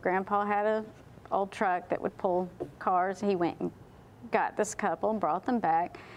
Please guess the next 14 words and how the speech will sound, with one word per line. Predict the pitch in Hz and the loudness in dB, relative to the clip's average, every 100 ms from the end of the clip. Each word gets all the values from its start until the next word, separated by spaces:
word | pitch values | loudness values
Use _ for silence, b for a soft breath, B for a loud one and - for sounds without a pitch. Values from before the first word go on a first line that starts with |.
| B | B
It | - 240 | 0 2
was | 247 | 2
Sunday, | - - 311 311 285 233 208 226 233 - | 0 0 2 4 4 2 2 0 -2 -2
and | 214 214 | 0 0
so | 220 196 196 202 | 0 0 2 2
he | 220 262 | 2 0
fixed | 269 240 233 - - | 0 -2 -2 -8 -4
their | 240 | -2
car. | 254 - 180 156 170 | -2 -2 0 2 0
Grandma | 185 220 247 285 240 233 | 0 0 2 2 2 0
laid | 202 202 202 | 0 0 2
out | 196 196 | 0 0
a | |
spread, | - - 196 175 160 170 | -6 -4 -2 0 2 0